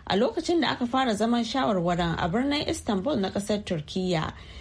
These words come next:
da nufin kawo ƙarshen yakin da aka kwashe kwana talatin da shida ana yi. Har ila yau, a lokacin ganawar ta jiya Talata, wani hadimin shugaban Ukraine, Volodymyr Zelensky,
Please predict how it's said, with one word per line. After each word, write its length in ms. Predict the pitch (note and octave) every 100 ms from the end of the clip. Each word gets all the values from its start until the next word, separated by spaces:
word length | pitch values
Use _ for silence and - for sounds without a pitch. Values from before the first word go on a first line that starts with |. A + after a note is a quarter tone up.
| - -
da 100 | F#3
nufin 340 | C#4 A4+ D#4
kawo 300 | C4+ C4 C#4+
ƙarshen 380 | G3 G3+ B3 B3+
yakin 320 | C4+ C4 G3+
da 80 | -
aka 160 | B3
kwashe 360 | F#3+ A#3+ A#3 G3+
kwana 300 | A3 A3+ A#3
talatin 420 | A3+ F3 E3 A#3
da 60 | G3+
shida 300 | - B3 -
ana 240 | F#3+ F3+ D#3
yi. 360 | D#3+ D#3+ D#3 - - - - - -
Har 180 | C4+ G#4+
ila 360 | - B3 A3
yau, 180 | A3+ G#3
a 160 | - F3+
lokacin 480 | A#3 G#4 F4+ C#4 C4
ganawar 500 | C#4 C#4 G3 C4+ A#3
ta 120 | G3
jiya 260 | F#3+ G#3+
Talata, 680 | G3 D#3+ E3 F3+ - D#3 D3+ - - - - -
wani 240 | G#3+ F4+
hadimin 420 | F4 A#4 F4+ C#4
shugaban 520 | E4+ C#4 F#3+ A3+ C#4+ C4+
Ukraine, 440 | E3+ - F3+ E3
Volodymyr 540 | D3+ A3+ F#4+ E4 G#3 F3
Zelensky, 720 | E3 D#3+ F3 E3 - D#3+ F#3+